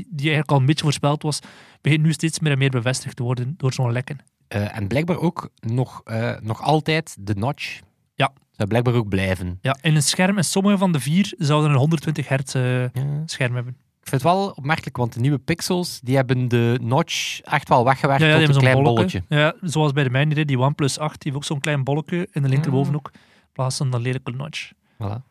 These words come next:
Speaker 1: Nog non-nieuws, eh, Zoom heeft in één kwartaal meer omzet gedraaid dan in heel twintig negentien samen. Ja, dat wisten we eigenlijk al, maar
Speaker 2: Ja, bah.
Speaker 1: nu is het ook officieel in de cijfers bekend geraakt.
Speaker 2: Oeh, ik heb nog een interessante om eens terug te komen. Of non-nieuws, eh, maar we hebben het al eerder gehad over Lena.
Speaker 1: Ja, ja.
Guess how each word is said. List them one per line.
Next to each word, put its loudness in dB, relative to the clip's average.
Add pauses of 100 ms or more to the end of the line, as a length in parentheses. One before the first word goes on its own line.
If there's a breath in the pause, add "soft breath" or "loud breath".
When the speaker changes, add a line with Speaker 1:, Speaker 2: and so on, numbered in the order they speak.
(260)
Speaker 1:
Nog 4
non-nieuws, 2
eh, 0
Zoom 0
heeft 0
in 0
één 0
kwartaal 0
meer 0
omzet -2
gedraaid 0
dan -2
in 0
heel 2
twintig 0
negentien -2
samen. -2
Ja, -4
dat -6
wisten -6
we -6
eigenlijk -8
al, -4
maar -14 (220)
Speaker 2:
Ja, -10
bah. -8
Speaker 1:
nu 4
is 2
het -10
ook -12
officieel -2
in -4
de -2
cijfers -4
bekend -10
geraakt. -12 (720)
Speaker 2:
Oeh, 4
ik -12
heb 0
nog 0
een 0
interessante -4
om -8
eens -6
terug -8
te -12
komen. -2
Of -12
non-nieuws, -2
eh, -16 (180)
maar -6
we -4 (140)
hebben 0
het -4
al -2
eerder -2
gehad -6
over -4
Lena. 0 (640)
Speaker 1:
Ja, 2
ja. 0